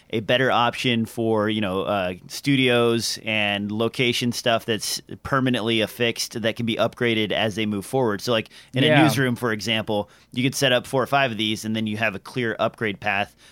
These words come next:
Speaker 1: for the next, like, five or ten years. And that way
Speaker 2: Right.
Speaker 1: you can devalue the cost of your cameras over that time, as opposed to immediately going out and purchasing new packages for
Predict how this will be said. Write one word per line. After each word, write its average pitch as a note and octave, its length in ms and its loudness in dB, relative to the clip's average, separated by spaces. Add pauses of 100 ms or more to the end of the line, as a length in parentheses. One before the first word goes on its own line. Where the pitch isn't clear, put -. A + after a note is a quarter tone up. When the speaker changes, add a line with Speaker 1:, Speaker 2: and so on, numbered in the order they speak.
Speaker 1:
for B2 320 2
the G#2 80 -4
next, G#2+ 260 -2
like, G2+ 140 -2
five A2+ 280 0
or F#2+ 120 -6
ten A2 240 -6
years. A2 340 -2 (220)
And A2 140 -4
that G#2+ 180 2
way A2 140 0
Speaker 2:
Right. G#3 220 2
Speaker 1:
you B2+ 120 0
can A2 60 -4
devalue A2+ 840 0
the G2+ 120 -2
cost A#2 440 0
of A2+ 160 0
your G#2 120 -4
cameras A#2 560 -2
over A2 240 -2
that F#2+ 180 -2
time, A#2 300 -2
as G2 120 -6
opposed A2 360 -4
to G#2+ 160 -2 (320)
immediately A2+ 420 0
going A2 240 0
out G#2+ 160 2
and F#2+ 100 -6
purchasing G#2+ 460 -6
new G2+ 140 -4
packages F#2+ 600 -4
for - 200 -8